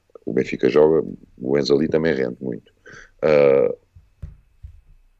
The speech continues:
eu acho que o Enzo tem um passe fantástico. Acho que o Enzo, se tem, agora isto, isto sou eu a pensar, não quer dizer que as coisas sejam assim, e não é estar contra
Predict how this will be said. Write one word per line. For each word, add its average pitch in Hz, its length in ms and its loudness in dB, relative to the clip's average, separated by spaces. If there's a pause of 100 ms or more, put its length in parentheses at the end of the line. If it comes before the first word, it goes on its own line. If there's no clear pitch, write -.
(440)
eu 76 200 2
acho 80 140 -6
que - 80 -8
o 80 100 4
Enzo 82 200 -2
tem 82 100 -4
um 76 100 -6
passe 67 300 -6
fantástico. 64 600 -6 (1160)
Acho 69 220 -8
que - 100 -8
o 80 100 2
Enzo, 76 240 -2 (220)
se - 280 -2
tem, 80 380 0
agora 78 420 2
isto, - 240 -14
isto - 300 -18
sou 78 140 0
eu 82 140 4
a - 40 0
pensar, 78 460 -2 (180)
não 62 120 -14
quer 67 140 -6
dizer 71 180 -4
que - 80 -10
as - 80 -12
coisas 85 220 0
sejam 87 260 2
assim, 85 260 -2 (260)
e 76 100 -6
não 73 260 0
é 90 160 4
estar - 460 -4
contra 95 520 -2